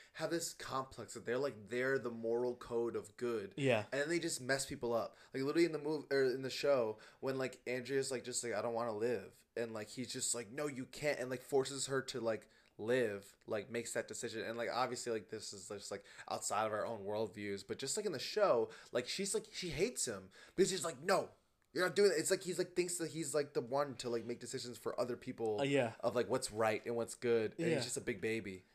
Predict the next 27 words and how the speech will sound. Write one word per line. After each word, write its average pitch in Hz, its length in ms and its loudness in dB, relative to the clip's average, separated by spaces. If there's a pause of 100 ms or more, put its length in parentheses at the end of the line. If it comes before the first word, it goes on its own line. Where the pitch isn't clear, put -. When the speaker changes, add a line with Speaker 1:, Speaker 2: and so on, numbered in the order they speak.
Speaker 2:
Yeah, 208 160 6
like, 123 380 -2
throwing 170 240 0
a 147 120 0
hissy 165 280 0
fit - 280 -6
over, 113 300 -4
like, 107 260 -4 (300)
killing 143 340 0
a, 113 200 -2
a 113 80 -4
kid 127 400 0
who 113 340 -2 (480)
was 135 220 0
definitely 143 400 4
going 123 280 0
to, 123 100 -4
like, 113 240 -2
hurt 123 260 -4
the 117 60 -6
group. 110 340 -6 (280)
Like, 127 180 0
he 165 120 -2
knew 170 220 8
where 165 100 6
they 143 160 6
lived, 127 560 6